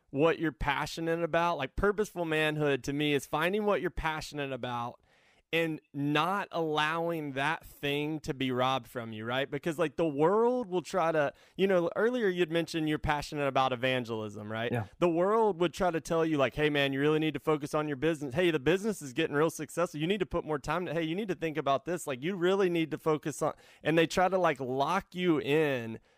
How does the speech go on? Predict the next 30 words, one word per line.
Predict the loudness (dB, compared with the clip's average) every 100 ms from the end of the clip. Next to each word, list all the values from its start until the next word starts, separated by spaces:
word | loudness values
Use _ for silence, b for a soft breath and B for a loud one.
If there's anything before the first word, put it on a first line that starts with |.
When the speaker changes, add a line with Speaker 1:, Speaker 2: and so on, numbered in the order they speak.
| -2
Speaker 1:
to | 0
these | 4 2 0
things, | -2 0 0 -2 -6
whether | -2 0 0 0
it's | -2 -2
a, | -2 -2 -6
you | -6
know, | -2 -2
a |
high | 0 0
paying | 2 2 0 0
job | 0 2 2 0 0
or | 0 0
working | 2 2 2 -2 0
more | 2 4 4 2
or | 2 0 -2
trying | -2 0 0
to | 0
make, | 0 0 -2
you | 0
know, | 2
X | 2 -2
amount | 0 0 2
more | 0 2
money | 2 2 2
every | 2 2 0
year | 2 4 4
or |
whatever. | 4 4 4 4 2
Speaker 2:
Yep. | 2